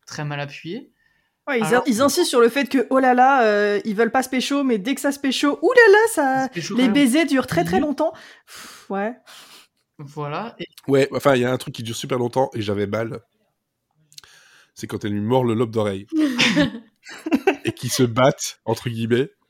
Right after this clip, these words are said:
Speaker 3: <laughs>
Speaker 4: Mais moi, le
Speaker 3: C'est
Speaker 4: seul,
Speaker 3: lobe
Speaker 4: le
Speaker 3: d'oreille
Speaker 4: seul truc
Speaker 3: qui
Speaker 4: que
Speaker 3: m'a
Speaker 4: je
Speaker 3: fait mal,
Speaker 4: pensais,
Speaker 3: quoi.
Speaker 4: euh, à ce moment-là, c'est,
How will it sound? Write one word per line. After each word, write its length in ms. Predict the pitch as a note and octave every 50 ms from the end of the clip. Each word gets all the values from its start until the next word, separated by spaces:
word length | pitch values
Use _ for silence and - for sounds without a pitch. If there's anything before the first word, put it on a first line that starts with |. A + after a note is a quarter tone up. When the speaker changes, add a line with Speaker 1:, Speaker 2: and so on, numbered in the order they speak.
| _ _ -
Speaker 3:
<laughs> 1160 | - - - - - _ - A#3 A#3 - - - - D4 - - A4 D#4 G#3 - - - A#3+ G3+ - - - - F#4 F4+ F4 - - _ _ _ _ _ _ _ _ _ _ _ _ _ _ -
Speaker 4:
Mais 140 | G#3+ G#3+ G#3 G3
moi, 140 | A3+ A#3+
le 40 | C4+ D4
Speaker 3:
C'est 60 | C#4+
Speaker 4:
seul, 100 | C#3+ C3+
Speaker 3:
lobe 140 | D3+ D#3 D3
Speaker 4:
le 60 | C3
Speaker 3:
d'oreille 240 | D3 C#3+ C#3 C#3+ -
Speaker 4:
seul 120 | C4+ C4+
truc 180 | - - - -
Speaker 3:
qui 60 | -
Speaker 4:
que 40 | -
Speaker 3:
m'a 80 | C3+ A#2+
Speaker 4:
je 60 | -
Speaker 3:
fait 100 | C3+ C3
mal, 160 | - A#2 -
Speaker 4:
pensais, 180 | - - B3+ A#3+
Speaker 3:
quoi. 80 | A#3
Speaker 4:
euh, 240 | A3+ A3+ A3 G#3 G3+ -
à 120 | - A3+
ce 140 | A3+ A3+ -
moment-là, 340 | A3+ A3 G#3+ A3 A#3+ C4+ D4+
c'est, 300 | C#4+ - A#3 G3+ -